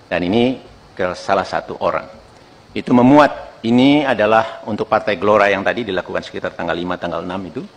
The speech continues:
Sekian banyak di dua puluh empat provinsi, sekian banyak yang belum memenuhi syarat, maka itulah. Kemudian di bagian paling kanan, itu di, di gambar yang lima,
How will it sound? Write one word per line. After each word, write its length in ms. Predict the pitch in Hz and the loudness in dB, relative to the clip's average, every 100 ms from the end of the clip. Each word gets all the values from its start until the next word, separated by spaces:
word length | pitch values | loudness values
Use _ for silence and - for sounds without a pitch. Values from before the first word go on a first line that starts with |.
| - - - - - - | -20 -20 -20 -20 -20 -14
Sekian 400 | - - 123 120 | -14 0 2 6
banyak 320 | 117 127 139 | 6 6 2
di 60 | 117 | 0
dua 160 | 107 | 0
puluh 160 | 101 107 | 0 0
empat 160 | 107 - | -2 -2
provinsi, 400 | 104 131 - 147 | -8 -8 -8 -8
sekian 400 | - - 120 107 | -8 -4 -2 2
banyak 320 | 110 127 127 120 | 4 4 0 -2
yang 160 | 101 | -2
belum 320 | 101 113 120 | 0 0 2
memenuhi 160 | 113 107 | 0 -2
syarat, 480 | - 120 151 - - | 0 2 0 -2 -10
maka 240 | 92 107 | -6 -4
itulah. 320 | 95 - 131 151 - - | -4 -4 -6 -6 -18 -20
Kemudian 400 | - 151 160 175 | 0 4 6 6
di 80 | 156 | 6
bagian 400 | 120 110 117 113 | 4 4 0 2
paling 320 | - 208 190 | 2 4 4
kanan, 480 | 165 131 90 113 170 | 2 2 2 -4 -8
itu 160 | 113 117 | -10 -8
di, 160 | 98 92 - 123 | -8 -10 -14 -12
di 220 | 95 92 92 90 | -8 -6 -6 -6
gambar 380 | 87 95 95 92 | -2 -2 2 0
yang 320 | 92 90 87 87 | 0 -4 -4 -2
lima, 400 | 113 139 117 | 4 4 4